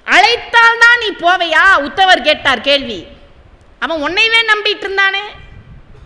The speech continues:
பஞ்ச பாண்டவர்கள் ஐந்து பேரும் உன்னையே சரணாகதியாக இருந்தார்களே, அவர்கள் அழைத்தால் தான் நீ போவையா அப்படின்னு கேட்டார் உத்தவர்.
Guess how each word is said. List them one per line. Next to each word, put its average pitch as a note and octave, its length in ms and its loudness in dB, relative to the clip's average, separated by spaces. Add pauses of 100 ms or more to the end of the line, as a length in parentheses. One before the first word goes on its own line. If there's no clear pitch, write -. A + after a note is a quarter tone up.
(520)
பஞ்ச G4 320 -2
பாண்டவர்கள் G4+ 600 0
ஐந்து G#4 400 0
பேரும் G#4+ 360 -2
உன்னையே A4+ 540 0
சரணாகதியாக G4+ 840 2
இருந்தார்களே, G4 600 0 (260)
அவர்கள் G4+ 500 0
அழைத்தால் G4+ 640 2
தான் G#4+ 200 4
நீ G#4+ 120 -6
போவையா E4 600 0 (240)
அப்படின்னு C#4 340 -8
கேட்டார் B3+ 440 -4 (100)
உத்தவர். A#3 400 -10